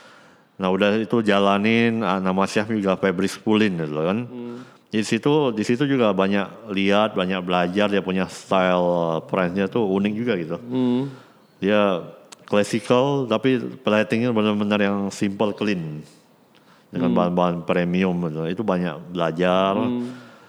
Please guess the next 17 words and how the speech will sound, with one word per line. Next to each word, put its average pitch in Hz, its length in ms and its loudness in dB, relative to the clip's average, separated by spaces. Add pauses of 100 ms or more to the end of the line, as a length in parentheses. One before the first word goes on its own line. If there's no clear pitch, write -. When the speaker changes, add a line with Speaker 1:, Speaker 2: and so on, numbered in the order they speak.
(180)
Speaker 1:
Jadi 85 280 -2
dari 87 220 0
situ 101 600 0
ya 78 240 -2
almost 82 760 -6
one 82 340 -4
year, 92 260 0
terus 117 320 -2
tuh 82 320 2
Speaker 2:
Hmm. 82 80 0
Speaker 1:
ya 85 80 0
udahlah, 101 360 0 (220)
kayaknya 87 220 -4
bosan 90 340 -2
sih 110 100 -4
kerja 87 280 -2
sama 85 480 -2